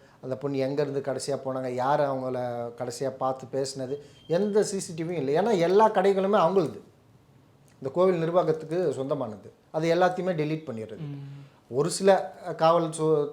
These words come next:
Speaker 1: துறையில ஒரு சிலர் குறைஞ்சபட்சம் நம்ம, ஆ, ஏதாச்சும் ஒண்ணு பண்ணலாம் அப்படின்னு கலெக்ட் பண்ணணும்னு போ-, ஆ, போறவங்களுக்கும் அதெல்லாம் கிடையாது அப்படின்னு சொல்லி அனுப்பிச்சு விட்டுறானுங்க. அந்த கோவில் நிர்வாகமே ஒரு ரவுடி கும்பலை வச்சு தான் இயங்கும்.
Speaker 2: ஓகே.
Speaker 1: ஓகேவா?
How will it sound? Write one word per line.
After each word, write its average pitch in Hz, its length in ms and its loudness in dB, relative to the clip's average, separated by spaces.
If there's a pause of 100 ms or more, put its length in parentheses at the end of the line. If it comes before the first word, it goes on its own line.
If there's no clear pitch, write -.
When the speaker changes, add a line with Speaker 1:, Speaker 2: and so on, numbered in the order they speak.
Speaker 1:
துறையில 156 360 0
ஒரு 151 120 2
சிலர் 170 280 2
குறைஞ்சபட்சம் 160 760 -2
நம்ம, 143 420 0 (440)
ஆ, 135 160 -2
ஏதாச்சும் 139 440 2
ஒண்ணு 143 140 0
பண்ணலாம் 147 540 2
அப்படின்னு 143 520 -2
கலெக்ட் 151 300 -4
பண்ணணும்னு 143 440 -4
போ-, 143 320 0 (480)
ஆ, 135 220 -4
போறவங்களுக்கும் 156 560 4
அதெல்லாம் 147 260 2
கிடையாது 139 480 2
அப்படின்னு 127 200 -8
சொல்லி 143 220 -4
அனுப்பிச்சு 135 280 -4
விட்டுறானுங்க. 113 400 -6
அந்த 147 200 -6
கோவில் 202 360 4
நிர்வாகமே 180 500 2 (1000)
ஒரு 160 240 4
ரவுடி 202 140 10
கும்பலை 170 260 4
வச்சு 156 260 2
தான் 175 120 2
இயங்கும். 156 380 4
Speaker 2:
ஓகே. 139 720 -12
Speaker 1:
ஓகேவா? 131 300 -4